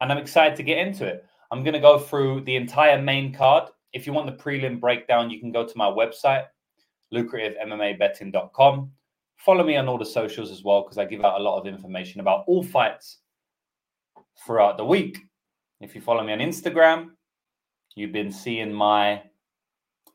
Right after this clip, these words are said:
daily prediction videos. I post a prediction video every single day. You can go to Instagram for that, at Lucrative M M A. So you've been seeing a lot of content from me this year, and we're back.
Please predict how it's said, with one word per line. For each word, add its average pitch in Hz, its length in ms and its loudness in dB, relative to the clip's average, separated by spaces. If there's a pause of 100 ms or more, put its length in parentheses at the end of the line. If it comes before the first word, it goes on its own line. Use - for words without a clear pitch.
(120)
daily 135 380 2
prediction 147 560 -6
videos. 160 600 0
I 110 100 -2
post 120 320 -2
a 110 120 -2
prediction 120 380 -10
video 104 360 0
every 123 320 2
single 110 360 -8
day. 117 320 0 (800)
You 104 60 -20
can 107 60 -14
go 113 80 -4
to 120 180 -8
Instagram 117 460 0
for - 80 -8
that, 131 220 10
at 123 180 6
Lucrative 117 460 -6
M 110 160 -6
M 110 100 -8
A. 117 140 0
So 139 120 -8
you've 156 120 -4
been 190 100 -2
seeing 196 160 0
a 175 60 2
lot 160 140 6
of - 60 -6
content 139 360 -2
from 127 160 -2
me 123 80 -8
this 117 240 -8
year, 110 160 -4 (340)
and 123 100 -6
we're 156 120 8
back. - 420 8